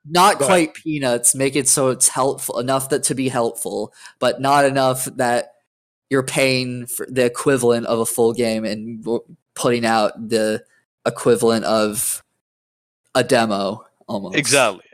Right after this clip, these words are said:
Speaker 2: Oh, like, you, you're putting out an open beta, but you're asking people to pay you twenty-nine dollars, twenty-nine ninety-nine, to the point where it's just like, if you were paid four ninety-nine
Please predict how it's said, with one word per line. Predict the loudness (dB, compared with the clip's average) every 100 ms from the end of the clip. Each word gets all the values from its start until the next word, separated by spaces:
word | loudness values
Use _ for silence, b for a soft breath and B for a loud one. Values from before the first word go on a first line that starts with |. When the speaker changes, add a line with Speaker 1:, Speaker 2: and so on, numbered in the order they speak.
| _ -4
Speaker 2:
Oh, | -2
like, | 0 -2 -2
you, | -4
you're | -2
putting | -2 -2 0
out | 0
an | 0
open | -4 -6 -4
beta, | -2 0 -2
but | -4 -4
you're | -4
asking | -4 -8
people | -12 -12
to | -14
pay | -8 -6
you | -6 -10 -14
twenty-nine | -8 -4 -4 -4
dollars, | -6 -10 -12 -8
twenty-nine | -2 -2 0 -2
ninety-nine, | -2 -4 -6 -8 -12 b b _ _ -10
to | -4
the | -2
point | 0 0
where | 0 0
it's | -2
just | -2
like, | -2 -2 -6
if | -8
you | -2 -2
were | -2
paid | -2 -4 -4
four | -4 -2 0
ninety-nine | 0 0 0 0